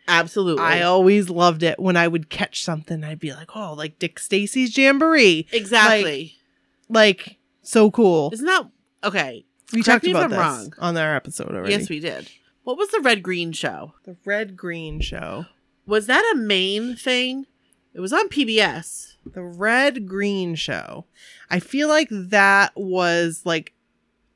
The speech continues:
Speaker 1: Ugh.
Speaker 2: Nation? The Red Green Show.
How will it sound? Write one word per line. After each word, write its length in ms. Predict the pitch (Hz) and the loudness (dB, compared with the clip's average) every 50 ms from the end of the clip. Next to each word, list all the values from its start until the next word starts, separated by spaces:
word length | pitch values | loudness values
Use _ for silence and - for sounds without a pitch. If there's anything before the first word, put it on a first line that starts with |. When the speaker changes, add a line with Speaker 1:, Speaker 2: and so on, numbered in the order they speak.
| - - - | -20 -14 -8
Speaker 1:
Ugh. 300 | 151 233 220 139 - 165 | -6 -6 -6 -6 -8 -10
Speaker 2:
Nation? 1400 | 160 160 165 170 170 180 185 208 208 202 - - - 285 294 311 320 320 320 320 320 320 330 320 330 330 330 320 _ _ _ _ _ | -8 -8 -6 -6 -4 -4 -4 -4 -6 -6 -8 -8 -8 -8 -8 -8 -10 -12 -12 -14 -14 -14 -14 -12 -12 -14 -14 -16 _ _ _ _ _
The 80 | - 180 | -8 -6
Red 200 | 190 196 185 180 | -6 -6 -6 -6
Green 260 | 185 180 160 156 156 | -6 -8 -8 -8 -10
Show. 380 | 156 - - 73 - - 185 | -12 -12 -12 -12 -12 -12 -14